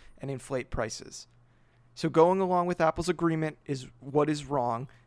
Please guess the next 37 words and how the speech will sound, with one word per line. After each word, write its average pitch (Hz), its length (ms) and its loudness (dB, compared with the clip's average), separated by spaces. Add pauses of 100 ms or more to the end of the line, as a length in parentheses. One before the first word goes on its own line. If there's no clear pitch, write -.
(120)
and 139 100 -4
that's 147 220 0
why 180 140 4
Epic 151 380 -2
mounted 147 360 -2
a 165 40 2
challenge 160 600 0
to 156 100 -16
do 170 180 -2
this. - 340 -8 (500)
And, 147 160 0
you 160 80 2
know, 180 120 4
you 190 160 0
can 185 160 0
hear 170 480 2
any, 190 400 0 (420)
end, 151 400 0 (680)
parentheses, 160 640 -2 (100)
inaudible, 175 720 6 (840)
to 147 100 -2
civil 190 400 8
rights 175 380 6
fights - 580 0 (1500)
where 160 180 4
there 156 140 10
were 147 120 10
actual 180 480 8
laws 175 320 8
on 185 80 0
the 175 80 2
books 143 500 2
and 147 120 -2
the 135 80 -2
laws 151 340 2
were 156 100 0
wrong 131 500 -2